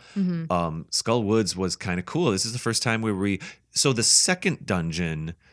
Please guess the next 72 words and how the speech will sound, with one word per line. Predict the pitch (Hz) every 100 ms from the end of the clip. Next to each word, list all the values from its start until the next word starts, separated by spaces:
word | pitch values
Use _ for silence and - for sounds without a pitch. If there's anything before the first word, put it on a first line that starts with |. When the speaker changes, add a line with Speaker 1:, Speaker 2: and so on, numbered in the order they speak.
| -
Speaker 2:
the |
one | 107
that | 110
you | 98
go | 113
down | 110 101
into | 98 -
the | 85
desert, | 82 90 78 76 - _ _ -
they | 90
play | 120 107
around | 95 92 90
with | -
you | 90 82
going | 98 87 98
in | 90
and | 87
out | 82
of | 85 87
the |
dungeon | 78 78 78 78 73
a |
few | - 73
times. | 80 65 80
Remember, | 78 92
there's | 87 85
the | 87
three | - 98
mouths, | 87 80 85 87 80 247
Speaker 1:
Mm-hmm. | 453 - - - -
Speaker 2:
and | 196
they | 196
do | 123
play | 117
around | 101
with | 92
that. | 95
That | 120
was | 123
kinda | 131 110
fun. | - 85 80 85 _ _ -
This | 78 135 -
one | 95 87 156
takes | - 90 92
it | 85
all | 80
the | 76
way. | 71 50
This | 90
is | 98 95
like, | 85 82
Speaker 1:
Oh, | 180 196
yeah. | 165 131 - - -
Speaker 2:
is | 104 107
like | 87 -
the | 92 104
forest | - 107 101 -
is | 87
part | 110 95
of | 76
the | 71
dungeon, | 78 101 73 62 - - -
which | - 277
I |
thought | 240
was | 254
kinda, | - 202 208 -
I | -
was | 349
okay | 349 92
with | 165
it. | 185